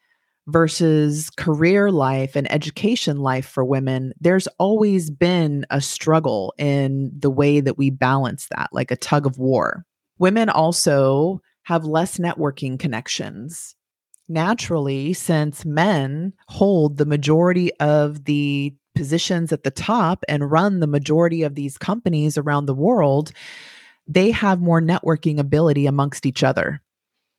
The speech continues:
And because they're already tight-knit amongst each other, it's not very often that they let women in. We've not been afforded a position at the man's table. We just haven't.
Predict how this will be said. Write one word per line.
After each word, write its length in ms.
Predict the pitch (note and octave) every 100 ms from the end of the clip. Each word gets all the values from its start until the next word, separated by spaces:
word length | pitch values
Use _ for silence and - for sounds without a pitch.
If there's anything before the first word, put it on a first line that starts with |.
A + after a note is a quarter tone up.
| _ -
And 140 | E3 D#3+
because 540 | E3 - G#3+ A3 A3
they're 280 | F#3 F3 -
already 320 | D#3 D#3 D3+
tight-knit 580 | C#3 - D#3+ - D#3 D3
amongst 420 | - D3 D3 -
each 160 | C#3 C3+
other, 420 | C#3 C3 G2 C#3+ - _ _ _ _ _ _ _ _
it's 280 | F3+ E3+ -
not 340 | G3 G3 G3+
very 220 | F#3+ F#3 F3+
often 400 | E3 E3+ - D3
that 160 | C#3
they 140 | D3 C#3+
let 280 | D3 C3+
women 380 | C#3 D3 C#3 B2+
in. 440 | - B2 C#2+ A#2 D#3+ _ _ _ _ _ _ -
We've 220 | F3 E3+
not 280 | F3+ G#3 F3
been 120 | E3
afforded 460 | C#3+ - F3 E3 C#3
a 80 |
position 500 | C3 D3+ C3+ D#3+ -
at 120 | C3+ -
the 80 |
man's 340 | C#3 C#3+ C3+ -
table. 480 | - D3 C3 - D#3 - _ _ _ _ _ _
We 180 | D3+ E3+
just 260 | E3 D#3+ -
haven't. 600 | - D#3+ D#3 E2+ - -